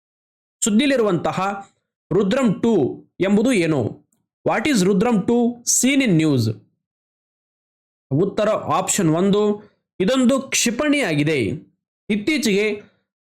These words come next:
ದೇಶೀಯವಾಗಿ ಡಿ ಆರ್ ಡಿ ಒ ಅಭಿವೃದ್ಧಿಪಡಿಸಿರುವಂತಹ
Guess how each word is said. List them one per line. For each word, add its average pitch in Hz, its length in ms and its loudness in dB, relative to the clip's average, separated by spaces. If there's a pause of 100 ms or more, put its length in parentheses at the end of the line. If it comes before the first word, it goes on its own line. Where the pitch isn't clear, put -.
(180)
ದೇಶೀಯವಾಗಿ 247 680 0
ಡಿ 196 320 0
ಆರ್ 269 220 0
ಡಿ 214 100 0
ಒ 226 220 0
ಅಭಿವೃದ್ಧಿಪಡಿಸಿರುವಂತಹ 180 1500 0